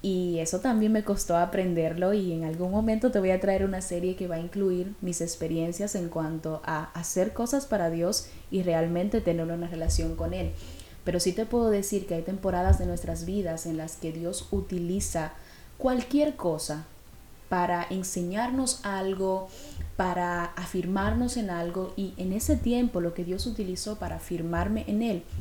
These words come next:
fue mi servicio para Él. Y de repente empezó a darme responsabilidades, porque cuando Dios encuentra un corazón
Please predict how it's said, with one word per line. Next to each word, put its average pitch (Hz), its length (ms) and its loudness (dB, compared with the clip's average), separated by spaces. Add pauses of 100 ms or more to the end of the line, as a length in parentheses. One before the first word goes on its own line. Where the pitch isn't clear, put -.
(140)
fue 165 200 -2
mi 170 140 -2
servicio 165 500 -4
para 160 240 -8
Él. 160 200 -10 (680)
Y 196 280 2
de 180 100 0
repente 175 420 0
empezó 185 440 2
a 185 100 2
darme 185 320 0
responsabilidades, 165 1160 -4
porque - 340 -8
cuando 170 340 -2
Dios 190 300 -2
encuentra 220 480 0
un 214 100 -2
corazón 185 840 2